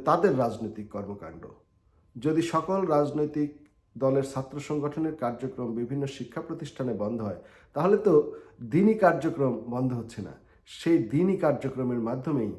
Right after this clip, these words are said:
তারা তাদের যে আদর্শ সেটা বাস্তবায়ন করতে চায়। অর্থাৎ ছাত্র রাজনীতি বন্ধ হলে আর সেখানে তাদের বাধা দেওয়ার কেউ থাকছে না। ওই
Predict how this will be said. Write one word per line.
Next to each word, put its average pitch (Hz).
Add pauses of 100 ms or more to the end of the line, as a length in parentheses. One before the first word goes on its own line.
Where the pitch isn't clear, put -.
(380)
তারা 147 (1400)
তাদের 180 (100)
যে 143
আদর্শ - (640)
সেটা 147
বাস্তবায়ন 104
করতে -
চায়। - (380)
অর্থাৎ 156 (1000)
ছাত্র 208 (120)
রাজনীতি 185 (100)
বন্ধ 175 (120)
হলে 165 (680)
আর 139 (360)
সেখানে 151 (100)
তাদের 123 (180)
বাধা 131
দেওয়ার 135
কেউ 123 (100)
থাকছে 107
না। 95 (640)
ওই 247